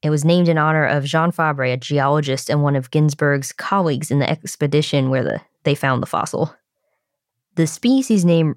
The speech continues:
refers to the fossil being found on the southern part of the Elliott Formation. So it means southern in Latin. So Fabre's southern lizard. The holotype was a partial jawbone,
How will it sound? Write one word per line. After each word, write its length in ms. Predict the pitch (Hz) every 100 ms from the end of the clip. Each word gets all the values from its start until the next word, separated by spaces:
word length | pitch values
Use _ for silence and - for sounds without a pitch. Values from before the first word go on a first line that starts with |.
| -
refers 440 | 156 - 180 170
to 100 | -
the 80 | 147
fossil 380 | - 151 151 160
being 200 | 151 139
found 320 | - 151 151 -
on 160 | 143
the 100 | 131
southern 560 | 127 - - 208 208 190
part 320 | - 160 143
of 140 | 143 135
the 140 | 131
Elliott 280 | 139 139 -
Formation. 600 | 147 135 - - - - _ _ _ _ -
So 140 | 139
it 60 | 123
means 240 | 127 -
southern 560 | - - 143 127 123 143
in 200 | 131 135
Latin. 360 | 135 - 139 - _ _ _ _ _ -
So 140 | -
Fabre's 560 | - 156 151 143 139 - -
southern 400 | - 165 143 135
lizard. 320 | 139 135 139 - _ _ _ _ _ _ _ _ _ _
The 80 | 170
holotype 600 | - 240 240 - 196 180
was 220 | 156 151 -
a 160 | 143 131
partial 480 | - 175 175 220 190
jawbone, 720 | 156 143 135 139 131 175